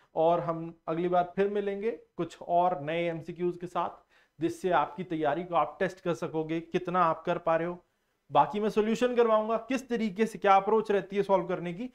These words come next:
मैंने आज आपको एक एग्जांपल के तौर पे बताया कि इस तरीके से आप चलोगे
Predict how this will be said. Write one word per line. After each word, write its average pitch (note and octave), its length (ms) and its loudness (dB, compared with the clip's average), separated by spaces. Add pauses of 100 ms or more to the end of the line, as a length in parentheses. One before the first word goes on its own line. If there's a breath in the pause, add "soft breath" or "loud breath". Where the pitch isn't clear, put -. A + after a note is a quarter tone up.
(240 soft breath)
मैंने D#3+ 140 -4
आज D3+ 220 2
आपको D#3 280 0
एक D#3+ 160 -2
एग्जांपल C#3 540 -2
के D#3 360 -10
तौर C#3+ 180 0
पे D3 140 -6
बताया C3 420 -2
कि F#3 160 -8
इस D3 160 -10
तरीके D3+ 300 -6
से D3+ 200 -6
आप C#3 280 -2
चलोगे C#3+ 400 -2